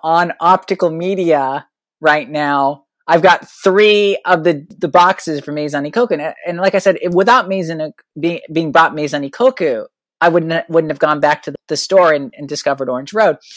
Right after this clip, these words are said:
Also, it was the first, first anime series I ever saw on Fansub. I hooked up a, hu-, a whole bunch of V C Rs together.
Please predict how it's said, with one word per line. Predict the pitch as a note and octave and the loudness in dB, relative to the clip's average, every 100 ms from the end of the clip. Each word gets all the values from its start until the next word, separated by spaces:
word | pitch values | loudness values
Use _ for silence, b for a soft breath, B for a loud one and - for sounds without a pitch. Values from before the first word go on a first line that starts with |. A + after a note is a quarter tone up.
| B B B B | B B B B
Also, | G3 A3 C4 F#3 | 2 4 4 4
it | D#3+ F3+ | 4 0
was | E3 | 0
the | D#3+ | -4
first, | - F3+ F3 - - | 0 2 2 0 -6
first | E3 D#3 | -2 0
anime | E3 D#3+ D3+ | 0 -2 -6
series | D#3 D3 C#3+ | -6 -6 -4
I | D3 | 0
ever | D3 D3 | 0 0
saw | - D3 | -2 -2
on | C3+ C3+ C3+ - _ - | 0 -4 -6 -12 _ -4
Fansub. | G3+ A3+ G#3 D#3 B2+ B2 _ b b b C#3 A#2+ | -2 -2 -2 -2 0 -2 _ b b b -16 -6
I | D#3+ | -2
hooked | F#3 E3+ E3+ | 2 2 2
up | - | 2
a, | D#3 | 0
hu-, | D#3+ - | 0 -2
a | |
whole | D3+ D3 | 0 0
bunch | D3+ | -2
of | D3 | -4
V | D3 | -6
C | C#3 D3+ | -6 0
Rs | D3 E3+ E3+ | 2 2 0
together. | D#3+ C#3+ C#3 C#3 B2+ B2+ | -4 -2 0 2 2 0